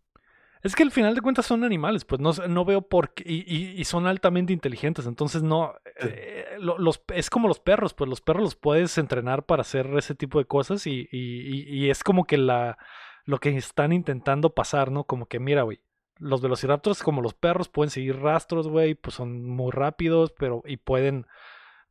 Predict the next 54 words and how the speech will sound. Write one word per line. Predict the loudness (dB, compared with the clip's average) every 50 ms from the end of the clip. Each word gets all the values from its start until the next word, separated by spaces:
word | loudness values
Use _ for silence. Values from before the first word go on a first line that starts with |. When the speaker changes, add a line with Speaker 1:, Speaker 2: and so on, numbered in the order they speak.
| _ 2
Speaker 1:
pueden, | 4 6 6 6 6 4 2 2 0 0 -2
eh, | -4 -6 -8 -8
un | -4 0 2 4 4
humano | 4 4 4 4 4 2 0 0
puede | 2 4 4 4 4 6
condicionarlos | 4 2 2 2 -2 -2 -2 -4 -2 0 0 0 2 0 -2
a | -2
hacer | -2 -2 -2 -4 -2
cosas | 0 0 0 2 0 -4 -6
que | -6 -6
el | -6
humano | -6 -6 -6 -6 -8 -8 -8
quiera, | -6 -6 -6 -6 -6
¿no? | -8 -8 -6
Y | -6
esa | -6 -6 -4
es | -2
la, | 0 0 0 0 -2
la | -2 -2 -2 -4 -6
idea | -6 -8 -6 -4 -2 -2 -2 -2
básicamente, | -2 -4 -8 -8 -12 -12 -12 -12 -12 -14 -14 -18 -20 _ -6
pero | -6 -6 -4
sí | -2 -4 -4
te | -4 2 2 2
la, | 2 2 -4 -4
la | -2 -2 0
compras, | 2 2 2 2 2 -2 -2
güey, | -4 -6 -8
lo | -6 -8 -4
crees. | -2 -2 -2 -2 -4 -6 -18 _ -20 -20 -20 -18 -20 -18 -8 -2
Speaker 2:
Sí, | 4 6 8 8 8 8
porque | 8 6 6 4
Speaker 1:
Eh, | 2
Speaker 2:
son | 0 2 2 2 4 4
muy | 4 6 6 6
inteligentes, | 4 4 2 2 0 0 0 -2 0 2 2
al | 2 2
fin | 2 0
y | 0
al | 2
cabo, | 4 6 6 6 4 2 0
¿por | 0 0 0
qué | 2 2 2 2
no | 4 2 2 2 0 -4 -16 _ _ _ _ _ _ _ _
sentiría, | -4 2 2 2 2 2 2 2 4 4 2 2 2
no, | 0 -2 0 0
no | 0 0 2
sentir, | 2 0 -2 -2 -2 -2 -2 -2
sino | -4 -6 -6 -6 -6 -4
porque | -4 -6 -4 -4 -4
no | -2 0 0 -2 -2
sentirí-, | -2 -4 -4 -4 -2 -4 -6 -6 -6 -8 -10 -10 -2
bueno, | 0 0 2 0 -2
sí, | -4 -4 -6 -6